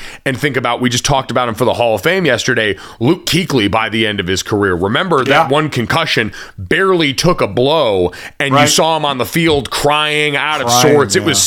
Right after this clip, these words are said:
Speaker 1: scary to watch. And so you go back
Speaker 2: Mm-hmm.
Speaker 1: to that, and you just wonder, with all of it happening in such rapid succession here, does it change the way that you look at this situation? And I think for Tua, this could be that kind of introspection.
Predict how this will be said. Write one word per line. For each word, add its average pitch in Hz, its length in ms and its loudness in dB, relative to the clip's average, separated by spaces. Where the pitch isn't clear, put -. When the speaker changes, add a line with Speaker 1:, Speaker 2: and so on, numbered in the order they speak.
Speaker 1:
scary 151 480 0
to 107 100 0
watch. 110 600 -2
And 139 160 -4
so 143 80 0
you 135 200 0
go 160 220 2
back 151 260 -2
Speaker 2:
Mm-hmm. 101 40 -12
Speaker 1:
to 113 140 -4
that, 139 340 -2
and 117 100 -8
you 117 120 2
just 113 240 -2
wonder, 120 600 0
with 123 200 2
all 156 280 0
of 143 100 0
it 127 80 0
happening 143 460 -2
in 120 120 -2
such 131 260 -2
rapid 120 420 -2
succession 127 600 -2
here, 107 300 0
does 139 160 0
it 131 80 -4
change 147 400 -2
the 135 100 2
way 135 200 2
that 123 180 -2
you 117 120 0
look 123 200 0
at 110 100 -4
this - 160 0
situation? 117 540 0
And 117 100 0
I 123 60 -2
think 143 160 -4
for 110 80 0
Tua, 139 340 2
this 117 200 -2
could 139 220 0
be 120 120 0
that 123 200 -4
kind 127 240 -4
of 113 80 -2
introspection. 104 800 -4